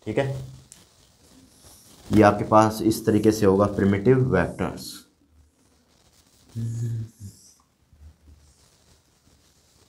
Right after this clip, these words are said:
ये आपके पास एक atom ये हो गया, एक atom ये हो गया,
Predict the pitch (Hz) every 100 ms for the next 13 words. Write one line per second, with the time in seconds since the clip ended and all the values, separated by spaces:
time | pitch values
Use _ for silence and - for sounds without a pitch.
0 | _ _ _ _ _ _ _ _ _ _
1 | _ _ _ - 107 110 101 95 - 101
2 | 98 98 - 107 104 120 104 98 98 113
3 | 101 101 104 104 - - - - - _
4 | - - _ - - - _ _ _ -
5 | 101 101 98 95 95 95 110 113 101 104
6 | 107 107